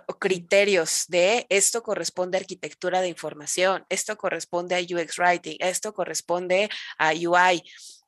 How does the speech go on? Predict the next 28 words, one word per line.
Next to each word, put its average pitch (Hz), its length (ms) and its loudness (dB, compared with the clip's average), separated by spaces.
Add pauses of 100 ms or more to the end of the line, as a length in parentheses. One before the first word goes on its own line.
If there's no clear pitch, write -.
Entonces, 196 500 0
no 202 120 0
que 247 100 0
tengas 220 400 0
que 208 120 -4
saber 208 300 4
hacerlo, 190 500 2
pero 196 160 -4
sí 202 180 -2
poder 202 300 -2
identificar 165 640 -2
dónde 175 200 -8
están 165 260 -4
esos 160 220 -4
problemas. 170 600 0
Entonces, 175 380 -4
cuando 175 280 -2
descubrí 196 720 -2 (120)
la 196 200 0
parte 190 320 0
de 175 220 -2
U 185 40 0
X 185 200 -2
writing, 180 420 0 (480)
fue - 160 4
como 185 300 -6
un, 185 240 -2 (420)
si 202 420 0